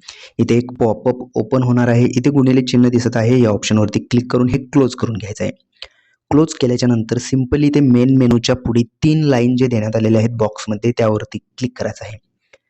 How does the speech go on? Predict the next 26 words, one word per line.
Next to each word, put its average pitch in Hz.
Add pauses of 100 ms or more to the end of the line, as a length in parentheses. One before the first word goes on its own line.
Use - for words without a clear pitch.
(240)
आता 113
त्यावरती 131
क्लिक 120
केल्याच्या 110
नंतर 107
अशा 107
प्रकारे 107
इथे 123 (100)
आवाज 113
सॉफ्टचं - (120)
दोन 135
नंबरचं 117
ऑप्शन 110
आहे, 117 (100)
यावरती 110
क्लिक -
करायचं 117
आहे. 117 (760)
परत 143 (160)
आपल्याला 117 (120)
रिपोर्ट 123
या 120
ऑप्शनवरती 107 (260)
क्लिक -
करायचं -
आहे. -